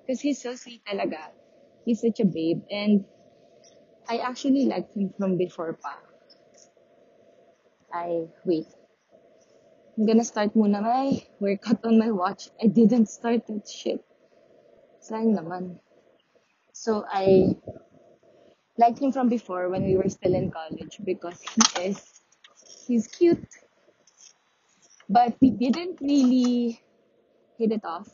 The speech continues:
I don't know why. We didn't. But I know I like him from before pa, nung college. Because he's such a babe.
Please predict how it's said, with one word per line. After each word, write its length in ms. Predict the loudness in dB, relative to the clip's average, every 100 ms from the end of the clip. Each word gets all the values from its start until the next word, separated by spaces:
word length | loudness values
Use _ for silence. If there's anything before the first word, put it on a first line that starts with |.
| _ _ _ _ _ _ _ _ -4
I 80 | 0
don't 140 | 2
know 100 | 2
why. 260 | -2 -6 -8 -16 _ _ _ _ _ _ _ _ _ _ _
We 100 | 2
didn't. 360 | 2 0 -2 -2
But 160 | -2 -2
I 120 | 2
know 220 | 2 2 -2
I 100 | -4
like 260 | -4 -4 -8
him 140 | -10
from 360 | -8 -10 -10 -12 -20 _ _ _ _ _ _ _
before 320 | -2 -2 -4 -6
pa, 200 | -8 -6
nung 200 | -6 -4
college. 360 | -2 -2 -2
Because 220 | -2 -2 2
he's 220 | 0 2
such 260 | -6 0
a 40 | 0
babe. 460 | 2 6 6 4